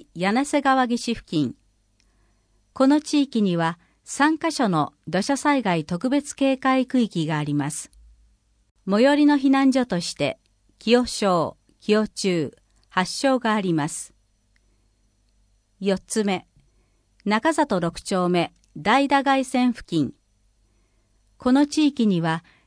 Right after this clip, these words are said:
二カ所の土砂災害特別警戒区域があります。最寄りの避難所として、三中、八小、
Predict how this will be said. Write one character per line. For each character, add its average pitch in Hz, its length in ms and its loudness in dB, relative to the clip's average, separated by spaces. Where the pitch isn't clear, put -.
二 202 160 2
カ 330 140 -2
所 240 180 0
の 180 280 2
土 185 160 0
砂 262 140 0
災 262 280 2
害 170 180 0
特 185 300 -2
別 277 260 0
警 254 200 2
戒 247 260 2
区 240 140 2
域 170 260 -2
が 160 100 -2
あ 147 80 -2
り 147 100 -2
ま 147 160 0
す。 - 200 -12
最 208 140 2
寄 294 100 4
り 311 120 4
の 302 80 4
避 285 160 2
難 277 200 4
所 262 140 0
と 202 140 -4
し - 120 -10
て、 - 280 -6
三 247 380 -2
中、 196 560 -2
八 - 220 -4
小、 165 560 -2